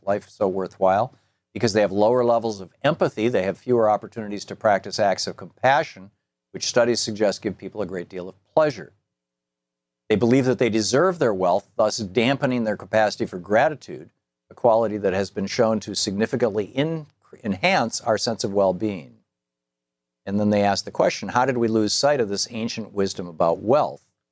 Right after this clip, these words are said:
especially given all these studies from the psychological literature proving the corrosive, destructive influence of great wealth? And I, I think that,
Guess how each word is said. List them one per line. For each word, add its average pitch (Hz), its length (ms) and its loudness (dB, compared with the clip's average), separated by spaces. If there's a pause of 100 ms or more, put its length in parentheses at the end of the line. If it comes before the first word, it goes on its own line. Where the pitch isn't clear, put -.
(320)
especially 104 520 0
given 98 280 0
all 131 380 2
these 85 260 -10
studies 123 420 0
from 90 120 -12
the 82 80 -8
psychological 113 720 2
literature 117 460 0
proving 120 580 0 (520)
the 107 160 4
corrosive, 120 720 2
destructive 110 1000 0
influence 95 720 -2 (380)
of 110 200 2
great 107 340 2
wealth? 151 420 -2 (1400)
And 101 580 0 (200)
I, 95 280 2
I 101 120 0
think 110 280 -4
that, 92 240 2